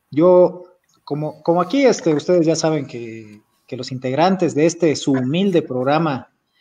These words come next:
nos dedicamos a diferentes ramas del derecho, pues bueno, los más conocedores del tema penal,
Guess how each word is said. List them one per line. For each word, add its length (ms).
nos 140
dedicamos 480
a 60
diferentes 500
ramas 320
del 140
derecho, 320
pues 140
bueno, 280
los 200
más 180
conocedores 480
del 120
tema 240
penal, 420